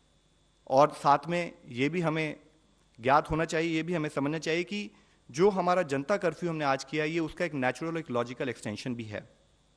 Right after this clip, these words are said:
इसके साथ ही स्टेट्स को ये भी कहा गया है कि आप जब ये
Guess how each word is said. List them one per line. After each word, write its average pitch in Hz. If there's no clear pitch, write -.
इसके 135
साथ 160
ही 170
स्टेट्स 185
को 185
ये 165
भी 165
कहा 151
गया 151
है 147
कि 175
आप 175
जब 180
ये 190